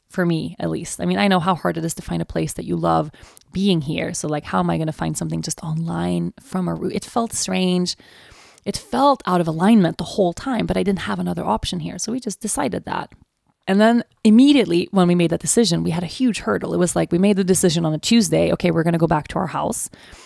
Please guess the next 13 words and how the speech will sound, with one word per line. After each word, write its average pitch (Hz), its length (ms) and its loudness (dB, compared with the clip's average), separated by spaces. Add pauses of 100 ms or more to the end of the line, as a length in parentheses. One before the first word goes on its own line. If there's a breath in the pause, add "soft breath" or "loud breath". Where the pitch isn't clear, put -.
(260 loud breath)
And 180 200 2
then 175 280 4
we've 180 140 -2
been 165 160 -2
renting 196 360 4
the 160 80 -4
house, - 320 -4
and 160 100 -4
the - 40 -2
house 147 200 -2
has 160 140 -4
been 156 180 -2
renting 165 480 0